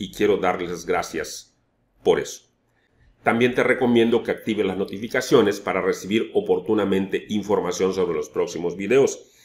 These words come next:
Y si tú crees que hay alguien a quien esto le puede servir, compártelo. Según la Organización Mundial de la Salud, en el año dos mil veinte, o sea, el próximo año,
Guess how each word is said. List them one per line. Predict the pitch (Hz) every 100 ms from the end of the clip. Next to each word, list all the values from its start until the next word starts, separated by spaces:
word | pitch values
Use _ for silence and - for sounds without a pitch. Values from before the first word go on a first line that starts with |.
| _ -
Y | 139
si | 156 -
tú | 160
crees | 165 147 143
que | 127
hay | 117
alguien | - 113 107 98 -
a | 95 -
quien | 101 98
esto | 113 110 110
le | 90
puede | 87 104 101
servir, | - 90 95 127 - _ _ _ _
compártelo. | 101 101 80 76 - - _ _ _ _ _ _ _ _ _ _ _ _ - - _ _ _
Según | - - 135 180
la |
Organización | 156 113 104 104 123 120
Mundial | 107 110 110
de | 98
la | 107
Salud, | - 92 92 - -
en | 98
el | 101
año | 123 131
dos | 101 92
mil | 107 117 90
veinte, | 107 92 82 90 95 -
o | 95
sea, | - 104 95 92
el | 87
próximo | - 135 - 131 104 82
año, | 78 78